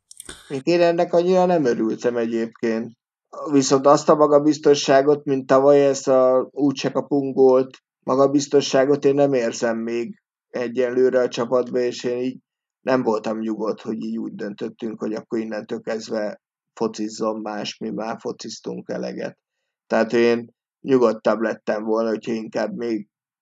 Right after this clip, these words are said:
kettőt beverünk a Tottenhamnek, nem pedig oda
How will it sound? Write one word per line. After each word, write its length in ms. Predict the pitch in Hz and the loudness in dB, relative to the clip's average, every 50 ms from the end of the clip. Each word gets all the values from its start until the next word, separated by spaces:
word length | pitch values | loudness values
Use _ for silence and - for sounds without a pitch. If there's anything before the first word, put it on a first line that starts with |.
| _ - | _ -4
kettőt 460 | - 110 110 - - - 110 110 110 | -4 -4 -4 -4 -6 -4 -4 -4 -2
beverünk 580 | 110 110 107 107 107 107 107 110 110 107 104 - | -4 -4 -4 -2 -4 -4 -4 -4 -6 -8 -8 -8
a 100 | 127 117 | -8 -8
Tottenhamnek, 800 | - 123 117 - - 113 110 113 113 113 110 107 107 117 - | -8 -10 -10 -8 -8 -8 -8 -8 -8 -8 -10 -10 -12 -12 -10
nem 200 | - 117 104 110 - | -10 -10 -10 -10 -10
pedig 340 | - 117 110 110 110 107 104 _ _ _ _ _ _ _ _ _ _ _ _ _ _ | -8 -8 -6 -6 -6 -6 -8 _ _ _ _ _ _ _ _ _ _ _ _ _ _
oda 460 | - 117 110 110 110 104 104 101 _ | -6 -6 -4 -2 -2 -2 -2 -4 _